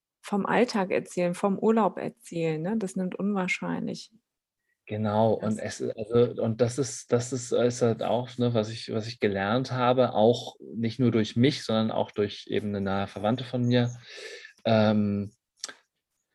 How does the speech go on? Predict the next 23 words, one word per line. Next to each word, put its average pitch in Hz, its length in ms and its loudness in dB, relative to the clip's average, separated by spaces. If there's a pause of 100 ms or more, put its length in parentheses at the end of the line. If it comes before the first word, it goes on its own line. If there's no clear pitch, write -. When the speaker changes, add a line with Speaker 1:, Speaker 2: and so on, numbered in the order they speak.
Speaker 2:
die, 110 320 6
also 107 440 4
wir, 104 180 2
wir 104 140 0
hatten, 123 240 -2 (200)
wir 87 720 -8
hatten 127 200 2
das, - 260 0
dieses 110 300 -2
Thema 123 280 4
Krebs 120 380 0
jetzt 123 140 -2
einfach 110 320 -2
beide 113 320 4
in 113 80 4
der 107 100 0
Familie 117 680 0
und, 101 320 -2
und, 101 460 -6
äh, 92 280 0
oder, 92 280 -4 (300)
<laughs> - 380 -10
ja, 87 100 -8